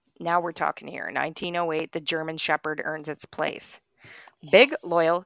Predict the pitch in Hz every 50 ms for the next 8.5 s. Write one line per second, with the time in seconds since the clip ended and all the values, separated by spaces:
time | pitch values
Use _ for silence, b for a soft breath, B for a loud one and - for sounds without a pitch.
0 | _ - - 233 262 - 170 175 185 175 175 - - 180 165 156 - - 165 160
1 | 165 - 160 147 - - - _ - - - 165 156 156 156 156 156 - - 156
2 | 151 - - 156 143 147 147 143 151 139 135 127 147 147 - - 151 147 143 151
3 | - - 151 - - 151 143 - 143 - - _ - 180 180 - - - 165 160
4 | - 156 156 151 151 147 - - 156 147 - - 170 180 - - 190 170 - -
5 | 170 160 156 156 151 147 147 151 147 - 156 147 143 139 - - 139 139 - 85
6 | - - B B B B B B B B _ 156 151 160 175 185 202 180 - -
7 | 214 226 233 233 214 196 - - - 196 175 - - 220 214 220 202 190 175 170
8 | 170 160 - 170 - - 165 160 165